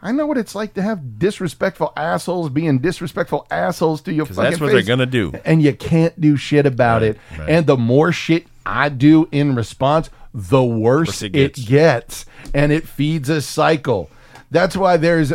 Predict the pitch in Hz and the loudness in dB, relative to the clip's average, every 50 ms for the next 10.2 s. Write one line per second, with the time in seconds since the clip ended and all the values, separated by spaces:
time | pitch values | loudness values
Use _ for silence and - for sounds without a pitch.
0 | - - 175 143 131 135 170 151 156 202 214 285 240 190 214 240 220 220 196 165 | -6 -6 -8 -8 -8 -6 -2 0 0 0 0 0 -4 -4 -2 -2 -2 -2 0 0
1 | 156 147 143 151 208 220 240 226 196 - - 180 160 151 143 135 131 131 131 135 | -2 -2 -2 -2 -2 0 0 0 -2 0 -2 0 0 2 2 0 0 -2 -2 -4
2 | 135 135 135 139 147 - 185 170 180 180 165 165 165 156 139 120 131 139 143 160 | -4 -4 -4 -4 -4 -4 -4 -4 -4 -2 -4 -2 -2 -2 -2 -2 0 0 0 0
3 | 165 147 - - 139 135 123 - 131 127 - 123 135 135 135 - 131 - - - | -2 -4 -4 -2 -2 -2 -2 -4 -6 -8 -6 -4 -4 -4 -4 -6 -10 -10 -4 -2
4 | 147 151 156 - 160 156 156 160 160 - 156 143 139 143 147 - 160 156 151 151 | -2 -2 -2 -2 0 0 0 -2 0 0 2 2 2 2 0 0 -2 0 0 2
5 | 151 147 156 147 147 143 135 123 117 - 143 135 131 123 120 117 - - - - | 0 0 0 0 0 0 0 0 -2 -2 -2 -2 -2 0 -2 -2 -4 -6 -14 -20
6 | - - - _ - - 185 180 170 135 117 147 156 147 143 135 143 151 160 160 | -20 -20 -20 _ -2 0 2 2 2 0 0 -2 -2 -2 0 0 0 0 2 0
7 | 165 160 151 135 - - 160 165 156 - 160 139 - 151 139 - 143 127 - - | 0 0 -2 -4 -2 -2 -2 -2 0 -2 -4 -4 -2 -4 -4 -4 -6 -8 -6 -6
8 | 139 135 135 131 110 - - - 139 131 139 139 147 143 123 107 113 135 147 147 | -4 -4 -4 -6 -6 -10 -10 -6 -4 -2 0 0 0 0 -2 -2 -2 0 2 2
9 | 139 127 117 113 113 110 _ - - - 110 104 147 151 170 165 135 170 160 151 | 2 2 0 -2 -4 -6 _ -18 -16 -12 -8 -2 0 0 0 0 2 2 2 2
10 | 143 131 113 | 2 0 -2